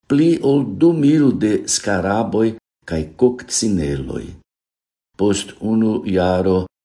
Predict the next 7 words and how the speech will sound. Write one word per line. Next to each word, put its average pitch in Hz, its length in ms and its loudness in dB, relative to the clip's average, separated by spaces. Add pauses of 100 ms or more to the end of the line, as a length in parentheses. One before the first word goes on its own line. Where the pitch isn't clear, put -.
(180)
la 80 180 -2
kolekto 101 520 0
atingis 95 600 -2
la 95 80 0
mirindan 98 640 2
kvanton 90 720 -2 (300)
de 92 240 0